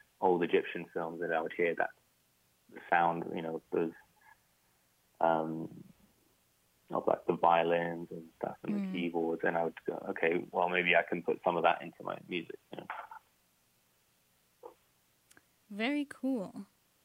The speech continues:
Speaker 2: So, I mean, we kind of touched on that one a little bit, but what are the challenges that you faced in your career, and how have you overcome them?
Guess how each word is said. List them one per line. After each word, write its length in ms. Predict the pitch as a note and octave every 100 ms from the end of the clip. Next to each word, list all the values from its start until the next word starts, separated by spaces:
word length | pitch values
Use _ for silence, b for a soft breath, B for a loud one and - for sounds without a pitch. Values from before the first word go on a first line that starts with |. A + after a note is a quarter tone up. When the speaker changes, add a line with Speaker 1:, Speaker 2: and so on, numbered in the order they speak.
| _ - -
Speaker 2:
So, 320 | - C4+ C4 - _ _ _ _ _ _ -
I 100 | C4+
mean, 180 | D#4 D#4
we 120 | D4+
kind 200 | E4+ F4+
of 100 | F#4
touched 420 | C#4+ D4 - -
on 220 | G3 F3+
that 240 | F3 F#3 -
one 140 | G#3+ G3+
a 40 |
little 240 | F#3 G3 F#3
bit, 260 | F3 F#3+
but 180 | G3 G3+
what 200 | A3 B3
are 160 | D4+ D#4
the 100 | B3+
challenges 640 | - G3 G3 G3 F#3 F3+
that 140 | F3+
you 120 | - F#3+
faced 760 | - F#3+ F3 F3+ - - - _ _ _ _ _ _ _ _ -
in 200 | B3 B3
your 180 | A3+
career, 720 | G3+ G#3 F#3+ G3+ F#3 E3+ F#3 F#3+ _ _ _ -
and 200 | A3 G3
how 440 | - F#3+ G#3 A3+
have 180 | A3 G#3+
you 180 | G#3+ G3
overcome 480 | G3 G3 - G#3+
them? 120 | G#3